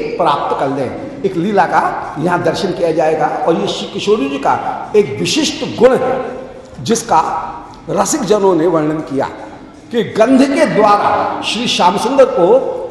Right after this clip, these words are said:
वे उन्मत्त कर देने वाली हैं। और उस लीला का ये, ये जो गुण है, ये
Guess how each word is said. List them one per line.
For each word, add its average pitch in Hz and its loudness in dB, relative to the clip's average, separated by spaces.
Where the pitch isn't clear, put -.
वे 220 2
उन्मत्त 240 4
कर 185 4
देने 165 2
वाली 139 0
हैं। 147 0
और 175 6
उस 190 2
लीला 240 2
का 156 0
ये, 254 2
ये 214 2
जो 311 -2
गुण 208 2
है, 277 -2
ये 262 4